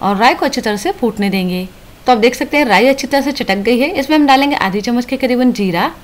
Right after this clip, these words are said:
फिर इसमें हम डाल देंगे एक चम्मच के करीबन उड़द की दाल। इन्हें हल्का सा हम पका लेंगे।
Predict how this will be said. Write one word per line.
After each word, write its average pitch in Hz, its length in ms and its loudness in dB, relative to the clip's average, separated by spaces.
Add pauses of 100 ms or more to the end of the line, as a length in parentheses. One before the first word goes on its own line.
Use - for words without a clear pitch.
फिर 330 100 2
इसमें 320 200 2
हम 285 100 4
डाल 226 200 4
देंगे 220 280 0 (380)
एक 320 180 2
चम्मच 302 200 2
के 311 120 -2
करीबन 262 320 2
उड़द 220 280 -2
की 220 180 -2
दाल। 175 380 -2 (520)
इन्हें 269 160 4
हल्का 277 300 2
सा 320 120 0
हम 302 100 4
पका 233 280 0
लेंगे। 233 380 0